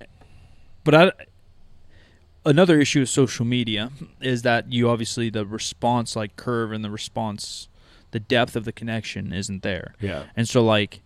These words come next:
Speaker 1: I like doing Q and A's in my brain because it's, um, content that's the, just there, and it, to me, I'm helping people,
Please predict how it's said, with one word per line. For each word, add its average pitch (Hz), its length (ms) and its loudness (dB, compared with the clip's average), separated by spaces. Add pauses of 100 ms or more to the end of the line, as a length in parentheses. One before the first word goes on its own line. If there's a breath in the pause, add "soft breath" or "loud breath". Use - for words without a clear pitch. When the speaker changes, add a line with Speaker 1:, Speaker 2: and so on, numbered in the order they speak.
(180)
Speaker 1:
I 160 180 10
like 143 200 6
doing 123 260 -2
Q 127 200 -6
and 120 80 -2
A's 113 200 -2
in 113 100 -6
my 104 140 -4
brain 127 640 4
because 117 420 2
it's, - 520 -4
um, 95 560 -6 (120)
content 123 400 2
that's 107 320 -6 (100)
the, 117 320 -8 (100)
just - 240 -4
there, 110 460 4 (460 soft breath)
and 120 160 2
it, 113 180 0 (800)
to 147 140 0
me, 170 260 8
I'm 110 160 2
helping 135 300 4
people, 104 420 -12